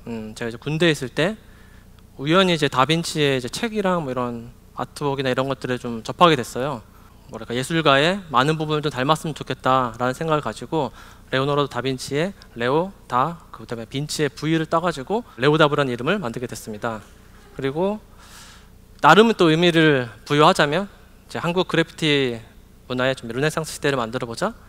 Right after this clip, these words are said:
약간 이런 의미를 담아서 만들게 됐습니다. 혹시 보신 분 계신가요? 이제 지디 태양이 첫 번째로 만들었던 굿보이라는 앨범에 그래피티가 있죠. 예, 저거를 제가 작업을 했었고요. 어, 또 뭐 에이오에이나 당시에도 같이 많이 활동했던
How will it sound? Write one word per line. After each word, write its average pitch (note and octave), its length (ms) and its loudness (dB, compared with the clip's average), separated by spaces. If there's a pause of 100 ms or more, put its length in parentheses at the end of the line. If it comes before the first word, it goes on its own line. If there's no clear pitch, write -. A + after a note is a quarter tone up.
약간 B2 280 -4
이런 B2+ 260 -2
의미를 A#2 220 -8
담아서 A#2+ 440 -8 (560)
만들게 B2 300 -4
됐습니다. G#2 480 -12 (880)
혹시 F#3 220 -2
보신 A3 360 4
분 F#3 420 2
계신가요? C#3+ 460 -2
이제 A#2 280 -6 (320)
지디 E3+ 220 2
태양이 G#3 460 6
첫 - 200 -8
번째로 G#3+ 580 4
만들었던 D3+ 480 4
굿보이라는 F3+ 600 6
앨범에 C3+ 540 0
그래피티가 C3+ 380 0
있죠. E3+ 280 -4 (360)
예, A2+ 180 -8
저거를 C3 340 -4
제가 A#2 280 -4
작업을 A#2 340 -10
했었고요. C3 520 -6 (500)
어, A2 280 -10
또 A#2 100 -14
뭐 A#2 220 -10
에이오에이나 C3+ 760 0
당시에도 C3 460 -4
같이 A#2 200 -8
많이 B2 220 -2
활동했던 D#3 640 -2